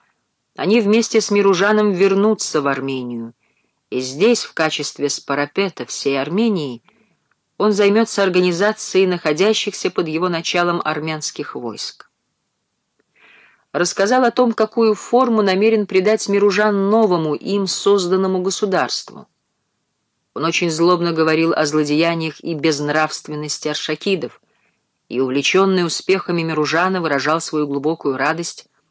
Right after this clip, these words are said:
по поводу того, что наконец-то они освободятся от невыносимого ига аршакидов, и что Армения под мощным скипетром Миружана вновь обретет мир и спокойствие. Самвел слушал молча.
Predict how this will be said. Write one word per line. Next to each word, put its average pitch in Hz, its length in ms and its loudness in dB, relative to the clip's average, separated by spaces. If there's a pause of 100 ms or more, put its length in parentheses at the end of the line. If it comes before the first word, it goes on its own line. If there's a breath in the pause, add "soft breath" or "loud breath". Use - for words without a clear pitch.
(200)
по 127 100 -6
поводу 180 320 0
того, 175 220 2
что - 180 -4
наконец-то 165 800 -2
они 160 340 -2
освободятся 170 1000 -2 (460 soft breath)
от 127 200 -8
невыносимого 160 840 0 (140)
ига 170 360 -2
аршакидов, 123 720 -8 (340 loud breath)
и - 60 -10
что - 260 -4
Армения 190 800 0 (540)
под 107 180 -6
мощным 190 460 0
скипетром 180 720 -2
Миружана 165 580 0
вновь 147 340 0
обретет 151 480 0
мир 135 200 -6
и - 20 -8
спокойствие. - 880 -10 (1160)
Самвел 170 520 0
слушал 180 480 0
молча. 151 560 -4